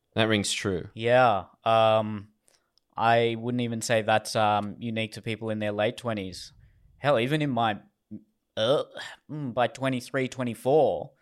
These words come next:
Speaker 2: when everything was going well for me in my career, I looked back to my high school days and thought, "Man, I could have gone to more parties.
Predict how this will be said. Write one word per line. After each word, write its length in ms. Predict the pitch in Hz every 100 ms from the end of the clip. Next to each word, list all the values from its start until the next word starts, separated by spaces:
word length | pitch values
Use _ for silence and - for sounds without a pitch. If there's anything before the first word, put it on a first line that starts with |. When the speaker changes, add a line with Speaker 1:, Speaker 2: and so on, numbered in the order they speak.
| _ _ _ _ _ _
Speaker 2:
when 400 | 113 113 110 110
everything 400 | 123 127 123 123
was 160 | 113 101
going 220 | 117 113
well 180 | 107 120
for 140 | -
me 100 | 113
in 60 | 107
my 120 | 107
career, 460 | - 101 139 135 95
I 60 |
looked 240 | 113 117 -
back 180 | 107 -
to 80 |
my 120 | 110 101
high 180 | 107 -
school 220 | - 110
days 240 | 101 98
and 100 | 104
thought, 200 | 107 98
"Man, 180 | 180 196
I 60 | 117
could 140 | 131
have 80 | 127
gone 180 | 101 98
to 80 |
more 140 | 104 92
parties. 560 | - 113 170 220 214